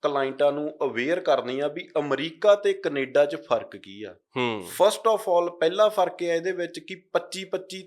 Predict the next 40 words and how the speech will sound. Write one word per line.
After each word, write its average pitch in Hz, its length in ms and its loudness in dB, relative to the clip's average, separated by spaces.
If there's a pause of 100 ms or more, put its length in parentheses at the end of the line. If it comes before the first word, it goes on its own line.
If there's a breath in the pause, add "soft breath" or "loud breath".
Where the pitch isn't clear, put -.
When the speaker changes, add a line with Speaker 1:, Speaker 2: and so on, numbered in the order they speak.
Speaker 1:
ਤੀਹ, 202 140 -8
ਤੀਹ 214 180 -10
ਲੱਖ 175 260 2
ਰੁਪਇਆ 165 420 -4 (100)
ਅੱਜ 147 140 -2
ਕੈਨੇਡਾ 139 460 -2
ਦਾ 127 100 0
ਲੱਗ 113 240 -2
ਰਿਹਾ। 95 220 -14 (260)
Speaker 2:
ਬਿਲਕੁਲ। 117 380 -6 (120)
Speaker 1:
ਠੀਕ 151 220 -6
ਹੈ 175 80 0
ਜੀ। 175 180 -10 (180)
Speaker 2:
ਹੂੰ। 120 200 -14
Speaker 1:
ਜਿੱਥੇ 185 380 0
ਕਿ 170 280 -10 (140)
ਅਮਰੀਕਾ 185 720 4 (520)
ਕਹਿ 185 120 8
ਲਓ 214 120 4
ਉਹ 202 340 0
ਤੋਂ 220 100 2
ਤੀਜੇ 202 440 0
ਹਿੱਸੇ 202 320 -2
ਦੇ 156 100 0
ਵਿੱਚ 170 240 0
ਆਪਾਂ 135 220 2
ਜਾ 113 160 0
ਸਕਦੇ 98 400 -12
ਹਾਂ। - 60 -20 (260)
Speaker 2:
ਹੂੰ। 113 440 -4
Speaker 1:
ਮਸੀਂ 202 260 0
ਪੰਜ 175 260 2
ਸੱਤ 175 180 2 (540)
ਅੱਠ 151 160 -2
ਲੱਖ 160 160 -2
ਰੁਪਏ 160 240 -2
ਦੇ 160 100 -4
ਵਿੱਚ 156 240 -4
ਆਪਾਂ 160 340 0
Speaker 2:
ਹੂੰ। - 160 -8